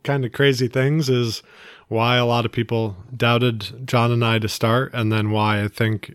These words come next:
why it resonates so much with people. Um, but really what you said, it's all about our community. Um, and really it's, in starting the company on the foundational level, uh,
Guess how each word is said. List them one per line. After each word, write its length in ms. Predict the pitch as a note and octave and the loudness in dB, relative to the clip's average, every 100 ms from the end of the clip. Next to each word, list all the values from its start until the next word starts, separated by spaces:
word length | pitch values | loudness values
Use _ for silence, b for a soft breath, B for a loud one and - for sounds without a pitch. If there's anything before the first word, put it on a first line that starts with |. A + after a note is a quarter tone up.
| _ | _
why 220 | B2 G#2+ G#2+ | 0 2 2
it 20 | |
resonates 420 | G#2+ G#2+ A2 G2 | 0 0 -4 -4
so 180 | - A2 | -4 -2
much 280 | G#2 G#2+ G#2+ | -2 -4 -8
with 100 | G2+ | -8
people. 460 | G2 F#2+ F#2 F2+ F#2+ | -8 -4 -6 -6 -6
Um, 580 | G#2+ G#2+ G#2+ G#2 F#2+ - B B B B B | -2 0 0 -2 -4 -8 B B B B B
but 240 | C3 B2 | 2 2
really 300 | C3 D3+ D3+ | 0 4 6
what 160 | B2+ B2 | 4 0
you 60 | |
said, 220 | G#2+ A2+ G2 | -2 -4 -4
it's 180 | F#2+ | -6
all 160 | G#2+ A2 | -4 -4
about 320 | G#2 G#2 G#2+ | -4 -4 -4
our 160 | A#2+ A2 | -6 -6
community. 680 | - A2 G#2+ G#2+ G#2 F#2 E2+ - | -4 -4 -2 -4 -6 -8 -12 -8
Um, 520 | G#2 G2+ G2+ G2 F#2+ | -6 -4 -4 -6 -6
and 260 | C3 A#2 A2+ | -2 0 2
really 560 | A#2+ B2 A2+ A2 G#2 - B B B B - | 2 2 2 0 -2 -6 B B B B -2
it's, 440 | A#2 G2 - - _ _ _ _ _ - - | -2 0 -6 -14 _ _ _ _ _ -16 0
in 320 | D3+ D3 C3+ | 4 4 4
starting 540 | - - B2 A#2 A2 | 0 2 2 4 0
the 100 | G#2+ | -2
company 360 | - G#2 F2+ F#2+ | -4 -6 -4 -6
on 140 | F#2+ | -4
the 80 | F#2+ | -6
foundational 800 | - A2 G#2 G2+ G2 F2+ G#2 F#2 | -4 -2 -2 -2 -4 -4 -6 -4
level, 500 | F#2+ F#2+ F#2+ F#2 F#2 A2 | -4 -4 -4 -6 -10 -6
uh, 320 | G#2+ F#2+ | -2 0